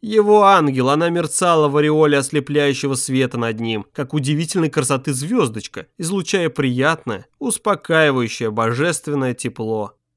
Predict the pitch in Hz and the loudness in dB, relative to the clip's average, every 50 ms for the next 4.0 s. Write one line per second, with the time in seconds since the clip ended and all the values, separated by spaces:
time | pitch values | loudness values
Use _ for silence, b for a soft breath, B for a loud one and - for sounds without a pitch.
0 | _ _ - - 196 214 220 190 185 175 190 202 196 196 196 190 190 190 175 156 | _ _ -8 -4 -2 -2 -2 -2 -2 0 0 2 2 2 2 2 2 2 0 0
1 | - - 160 147 139 127 - - 131 123 - - 196 202 214 214 180 156 156 139 | 0 2 2 2 2 2 0 -2 -2 -2 -2 -2 -2 0 0 0 0 0 2 0
2 | 127 - - 156 147 135 113 113 117 123 147 156 147 - - 139 120 113 113 113 | 0 2 2 2 2 2 0 -2 -4 -4 -4 -4 -2 -2 -2 -2 -2 -2 -2 -2
3 | 113 113 110 - 110 110 107 101 - - 120 113 113 107 117 107 101 - 107 101 | -2 -2 -2 -2 -2 -2 -2 -2 -2 -2 -2 -2 -2 -2 -4 -8 -8 -10 -12 -14